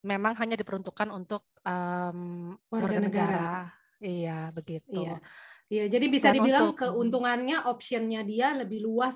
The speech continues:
Speaker 2: gitu ya, Lil ya? Pilihannya
Speaker 1: Lebih
Speaker 2: dia
Speaker 1: luas,
Speaker 2: gitu.
Speaker 1: heeh.
Speaker 2: Iya.
Speaker 1: Itu untuk saat ini ya, untuk nanti saat dia udah, udah gede nanti, saat dia udah dewasa, eh, work opportunities-nya juga lebih banyak.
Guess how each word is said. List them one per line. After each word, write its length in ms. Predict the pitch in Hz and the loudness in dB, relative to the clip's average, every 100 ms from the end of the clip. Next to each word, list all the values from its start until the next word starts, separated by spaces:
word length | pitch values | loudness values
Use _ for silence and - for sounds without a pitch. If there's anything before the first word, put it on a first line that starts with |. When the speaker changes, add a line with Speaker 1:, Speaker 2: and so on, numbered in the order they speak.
| 202 | -4
Speaker 2:
gitu 140 | 208 | -2
ya, 160 | 202 185 | -2 -2
Lil 160 | 190 185 | -2 -4
ya? 140 | 190 - _ - | -6 -12 _ -6
Pilihannya 320 | 202 196 226 | -4 2 4
Speaker 1:
Lebih 160 | 208 | 6
Speaker 2:
dia 80 | 226 | 6
Speaker 1:
luas, 280 | 214 185 190 | 6 4 2
Speaker 2:
gitu. 160 | 180 175 | -2 -4
Speaker 1:
heeh. 240 | 208 190 190 - | -4 -4 -8 -14
Speaker 2:
Iya. 200 | 180 160 160 | -10 -10 -2
Speaker 1:
Itu 180 | 233 349 339 | 0 4 4
untuk 160 | 285 | 2
saat 240 | - 247 202 | 2 2 2
ini 240 | 262 285 175 | 0 0 0
ya, 160 | 175 | 0
untuk 160 | 202 - | -2 -2
nanti 240 | 233 233 | -2 -2
saat 240 | 240 226 - | -2 -2 0
dia 160 | 214 | -2
udah, 240 | 208 208 190 - | 0 -2 -2 -10
udah 320 | 208 196 180 | -4 -4 -4
gede 280 | - 175 202 | -4 0 2
nanti, 380 | 233 285 - 175 202 | 2 -2 -6 -8 -4
saat 160 | 208 | -6
dia 160 | - 202 | -2 -2
udah 80 | 196 | 0
dewasa, 640 | 196 214 247 - 156 170 - _ _ _ _ _ - | 2 4 4 2 -6 -8 -8 _ _ _ _ _ -4
eh, 580 | 208 202 202 202 202 208 - | 0 2 2 2 0 -2 -2
work 200 | 226 - | 0 0
opportunities-nya 640 | 220 233 233 226 254 370 359 | 0 -2 -4 -4 -2 0 0
juga 240 | 247 214 | 0 -2
lebih 160 | 196 202 | 0 2
banyak. 320 | 240 262 | 2 2